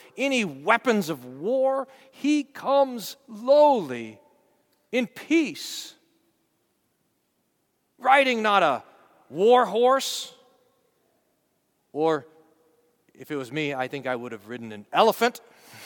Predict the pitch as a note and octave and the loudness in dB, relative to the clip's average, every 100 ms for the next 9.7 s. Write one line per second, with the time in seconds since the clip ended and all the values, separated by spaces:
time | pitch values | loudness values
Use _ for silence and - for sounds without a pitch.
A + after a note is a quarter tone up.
0 | D3+ - - - _ _ _ _ _ _ | -18 -18 -18 -20 _ _ _ _ _ _
1 | _ _ _ _ _ _ _ _ _ _ | _ _ _ _ _ _ _ _ _ _
2 | _ _ _ - F#3 B3+ A#3+ G#3+ D#3+ - | _ _ _ -4 0 4 4 4 2 -2
3 | - A#2 C#3 D#3 - - _ _ _ _ | -6 -6 -4 -4 -6 -18 _ _ _ _
4 | _ _ _ _ _ _ _ _ _ _ | _ _ _ _ _ _ _ _ _ _
5 | _ _ _ _ _ _ _ _ _ _ | _ _ _ _ _ _ _ _ _ _
6 | _ D#3 - E3+ D#3 A#2+ C3+ C#3+ C#3 B2 | _ -16 -4 -4 -4 -2 0 0 0 -6
7 | - - C3+ A2 - A2+ - - C#3 C#3 | -10 -8 -6 -6 -10 -16 -16 -8 -4 -2
8 | C3+ B2+ - _ _ _ _ _ - G2 | -2 -4 -8 _ _ _ _ _ -20 -16
9 | F#2+ A2+ B2 G#2 - - | -10 -6 -6 -8 -16 -20